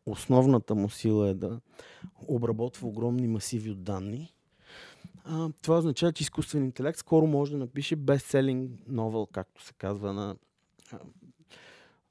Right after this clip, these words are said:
добър български език, нали? <laughs> И да изстреля някое заглавие на върха в, а, Ню Йорк Таймс класацията за най-четени романи.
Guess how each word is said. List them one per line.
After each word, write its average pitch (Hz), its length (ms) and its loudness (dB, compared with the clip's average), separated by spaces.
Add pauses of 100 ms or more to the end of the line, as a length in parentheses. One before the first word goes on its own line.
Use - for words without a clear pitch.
(240)
добър 110 340 2
български 101 580 0
език, 101 340 -6
нали? 101 240 -2 (480)
<laughs> - 460 -10
И 151 120 6
да 139 140 4
изстреля 143 520 6
някое 131 380 2
заглавие 113 540 6
на 131 140 2
върха 117 460 0
в, - 260 -12
а, 127 400 -2 (440)
Ню 165 440 -2
Йорк 127 260 2
Таймс 120 240 0
класацията 110 680 -10
за 120 100 -6
най-четени 113 680 0
романи. 95 360 0